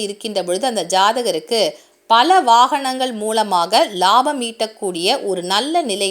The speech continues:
என்பது உண்டு. அடுத்த விதியாக பார்க்க போறது, வாகனத்தின்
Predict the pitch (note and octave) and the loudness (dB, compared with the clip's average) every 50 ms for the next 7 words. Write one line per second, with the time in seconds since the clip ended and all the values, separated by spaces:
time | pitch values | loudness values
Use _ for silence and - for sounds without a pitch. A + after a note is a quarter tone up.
0 | F3 E3 D#3+ D3+ D3 C#3+ F#3+ G#3 F#3 D3 D3+ - - - - _ _ _ _ _ | -4 -6 -6 -6 -6 -4 -4 -6 -6 -10 -10 -12 -16 -16 -16 _ _ _ _ _
1 | _ _ _ _ _ _ _ _ _ _ _ _ _ _ _ _ _ _ _ _ | _ _ _ _ _ _ _ _ _ _ _ _ _ _ _ _ _ _ _ _
2 | _ _ _ _ _ _ _ _ _ _ _ _ _ _ _ _ _ _ _ _ | _ _ _ _ _ _ _ _ _ _ _ _ _ _ _ _ _ _ _ _
3 | _ _ _ _ _ _ _ _ _ - G#3+ G#3+ A#3 C4 D#4 - - F#4 D#4+ D4 | _ _ _ _ _ _ _ _ _ -2 0 2 2 2 0 0 2 0 2 2
4 | C4+ A#3 B3 B3 B3 A#3 A#3 A3+ C#4 C#4+ - - - - - - A3+ - - G3 | 0 0 0 2 4 4 4 2 0 0 2 4 4 4 4 2 -8 -6 0 0
5 | F#3+ F#3 F3+ F#3 G#3 G#3 G3 F3+ F3+ E3+ F3+ G3+ A#3 C4+ C#4 D4+ C#4+ C4+ C4 - | 2 2 2 0 2 2 2 2 4 4 4 6 6 4 4 0 -2 -2 -6 -4
6 | C4 B3+ B3+ | -4 -4 -4